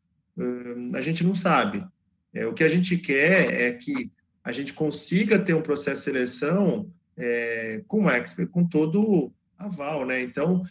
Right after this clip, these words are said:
eu não sei se, se, é, pra fazer uma avaliação, é, virtual, é, tem que seguir outros parâmetros, outros requisitos, outros critérios.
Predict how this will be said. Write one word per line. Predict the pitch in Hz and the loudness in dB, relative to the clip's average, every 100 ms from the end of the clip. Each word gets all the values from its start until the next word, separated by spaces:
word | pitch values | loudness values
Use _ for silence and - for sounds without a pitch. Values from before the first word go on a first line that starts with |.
| - | -8
eu | 156 | -4
não | 151 | -2
sei | - 180 | 4 4
se, | 185 180 | 4 2
se, | - | 2
é, | 180 135 120 113 - _ | 2 4 4 2 -6 _
pra | 147 | 2
fazer | 190 180 | 4 8
uma | 226 226 | 6 6
avaliação, | 202 196 170 160 - 160 147 131 107 - _ _ _ 180 | 6 8 6 4 4 4 4 2 -2 -6 _ _ _ -8
é, | 117 113 | -6 0
virtual, | 147 165 - 135 175 190 110 - - _ _ | 2 2 2 2 4 4 4 -2 -12 _ _
é, | - | -10
tem | - 160 | -2 0
que | 175 | 2
seguir | 185 165 | 0 4
outros | 175 190 185 | 4 4 2
parâmetros, | 208 175 151 160 - - - | 0 4 4 4 0 -12 -8
outros | 147 151 156 | -6 -6 -6
requisitos, | 156 170 - 151 156 - | -4 -4 -4 -4 -6 -14
outros | 185 - - | -18 -18 -18
critérios. | - 190 175 151 135 107 - - | -14 -10 -4 -2 -2 -6 -10 -16